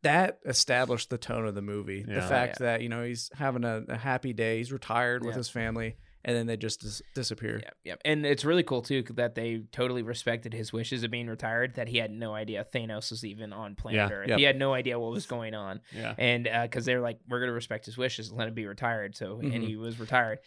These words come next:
Speaker 1: And it all happened so fast, too, so I don't even know if
Speaker 2: It's
Speaker 1: they
Speaker 2: like
Speaker 1: would have had
Speaker 3: Yeah.
Speaker 1: the opportunity, but
Speaker 2: Yeah.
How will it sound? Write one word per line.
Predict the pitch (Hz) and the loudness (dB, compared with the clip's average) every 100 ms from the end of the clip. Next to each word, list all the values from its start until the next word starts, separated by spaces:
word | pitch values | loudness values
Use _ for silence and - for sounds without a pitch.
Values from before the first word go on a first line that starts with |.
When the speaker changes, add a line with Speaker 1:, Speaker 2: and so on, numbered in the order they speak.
| - | -10
Speaker 1:
And | - 190 | -2 2
it | |
all | 220 247 165 | 6 4 4
happened | 143 123 117 110 | 4 4 4 -2
so | 120 | -2
fast, | 107 110 104 95 | 0 2 2 0
too, | - 104 | -4 -4
so | - 120 | -2 0
I | |
don't | 117 | 0
even | 113 110 | -2 -2
know | |
if | 107 | -2
Speaker 2:
It's | |
Speaker 1:
they | 175 | 4
Speaker 2:
like | 185 | 4
Speaker 1:
would | - | 2
have | 117 | -2
had | 110 | -2
Speaker 3:
Yeah. | |
Speaker 1:
the | 107 | -2
opportunity, | 104 - 110 113 107 104 107 | -4 -4 -8 -6 -4 -4 -4
but | 107 98 120 | -2 -2 -4
Speaker 2:
Yeah. | 110 113 | -6 -4